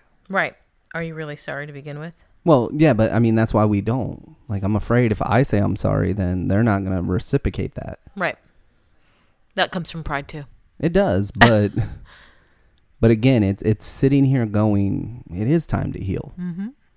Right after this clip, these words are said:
Speaker 2: It is time to move past."
Speaker 1: It,
Speaker 2: And,
Speaker 1: it really
Speaker 2: and,
Speaker 1: is.
Speaker 2: and again, and we've said this a lot in the past, like, I don't know, five episodes.
Speaker 1: Mm-hmm.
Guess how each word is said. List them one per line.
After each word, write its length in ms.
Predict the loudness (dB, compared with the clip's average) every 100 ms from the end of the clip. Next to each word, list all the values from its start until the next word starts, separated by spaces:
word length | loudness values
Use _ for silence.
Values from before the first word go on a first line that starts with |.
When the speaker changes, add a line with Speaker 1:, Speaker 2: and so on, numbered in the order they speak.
| _ _ _
Speaker 2:
It 160 | 2 6
is 240 | 6 4
time 260 | 0 2 2
to 60 |
move 260 | 2 2 2
past." 400 | 2 0 -10 -2
Speaker 1:
It, 80 | 0
Speaker 2:
And, 80 | 2
Speaker 1:
it 80 |
really 360 | 4 4 4 2
Speaker 2:
and, 160 | 2 -2
Speaker 1:
is. 240 | -8 0
Speaker 2:
and 100 | 4
again, 240 | 6 4 4
and 200 | 2 2
we've 140 | 2
said 160 | 2 0
this 120 | 0
a 60 | 0
lot 320 | 2 2 0
in 80 | 0
the 60 |
past, 320 | 2 2 0
like, 160 | -4 -2
I 40 |
don't 120 | -2 -2
know, 100 | -6
five 380 | -2 0 2 0
episodes. 680 | -2 -4 -4 -6 -8 -12 -12
Speaker 1:
Mm-hmm. 200 | -10